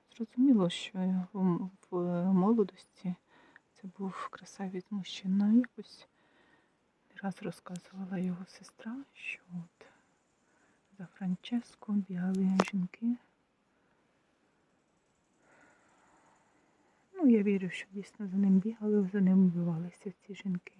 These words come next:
Я якось питала його: "А що так, сеньор Франческо, ви не одружені? Чи що так, немає сім'ї?" Він шуткував спочатку, він казав, що я писав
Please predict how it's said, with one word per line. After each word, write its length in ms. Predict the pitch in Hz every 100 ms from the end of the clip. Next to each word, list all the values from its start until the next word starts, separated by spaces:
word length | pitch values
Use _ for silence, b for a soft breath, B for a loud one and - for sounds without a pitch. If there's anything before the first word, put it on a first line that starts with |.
| _ 269
Я 180 | 214
якось 300 | 214 - - _
питала 400 | - - 185 190
його: 320 | 180 160 196 B B B B -
"А 80 | 214
що 200 | - 302
так, 240 | - 269 -
сеньор 340 | - 190 202
Франческо, 580 | - 208 - 196 - -
ви 100 | 202
не 220 | 190 196
одружені? 920 | 190 190 226 240 226 208 202 208 214 208 _ _
Чи 80 | _ -
що 220 | - 247
так, 260 | - 214
немає 480 | 226 226 202 208 202
сім'ї?" 580 | - - 202 190 226 233 b b b b b b b _ _ _
Він 220 | 254 254
шуткував 540 | 233 - - 220 165 165
спочатку, 680 | - - - - _ - 208
він 160 | 202
казав, 360 | 185 190 - _ _
що 260 | - - - _ _ _
я 100 | 208
писав 460 | - 185 - 175